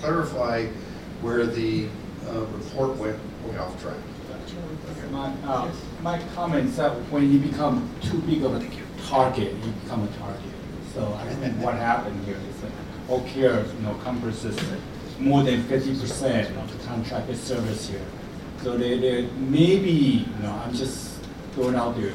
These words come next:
Speaker 2: maybe there might be overpayment on one specialty and underpayment on the other specialties. And maybe if we can just break up, you know, in each individual services, you know, medicine, O B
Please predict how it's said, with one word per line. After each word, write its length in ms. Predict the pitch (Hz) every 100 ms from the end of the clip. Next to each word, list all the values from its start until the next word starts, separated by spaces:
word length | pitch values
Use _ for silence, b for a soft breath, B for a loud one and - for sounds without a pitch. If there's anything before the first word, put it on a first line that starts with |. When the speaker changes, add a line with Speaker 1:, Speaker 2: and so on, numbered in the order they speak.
| 110
Speaker 2:
maybe 320 | 120 135 123
there 200 | 120 120
might 180 | 113 104
be 100 | 107
overpayment 760 | 113 135 143 139 139 147 143 131
on 220 | 135 135
one 400 | 135 143 147 156
specialty 720 | - - 147 156 151 151 151 127
and 160 | 104 - - - -
underpayment 580 | 127 131 131 131 123 123
on 80 |
the 140 | 123 117
other 160 | 117 120
specialties. 680 | 127 117 131 135 135 135 135 - - - - - - -
And 440 | 131 135 135 131
maybe 540 | 139 165 190 196 185 127
if 160 | -
we 120 | - 160
can 220 | - 113
just 220 | 143 -
break 260 | 143 131 131
up, 260 | 135 - 120
you 60 |
know, 220 | 110 101 -
in 120 | 127 120 - -
each 200 | 135 -
individual 600 | 123 123 113 120 120 110
services, 760 | - 131 131 113 - - - - 104
you 60 |
know, 60 | 104 98 101
medicine, 680 | 107 113 - 117 117 110 110 120
O 180 | 113
B 360 | 107 113 110 113